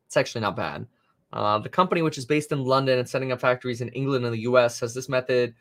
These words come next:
should yield vans at a cost a lot less, and you don't have to spend as much money to deliver them. That's another big thing. You don't have to ship these things all the way around.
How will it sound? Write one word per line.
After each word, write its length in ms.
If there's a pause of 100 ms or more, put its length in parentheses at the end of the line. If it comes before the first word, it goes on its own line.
(180)
should 260
yield 320
vans 420
at 60
a 160
cost 220
a 40
lot 180
less, 180
and 260
you 80
don't 160
have 60
to 120
spend 140
as 100
much 160
money 160
to 120
deliver 480
them. 220 (400)
That's 200
another 220
big 180
thing. 260
You 60
don't 140
have 160
to 20
ship 300
these 200
things 220
all 120
the 100
way 60
around. 280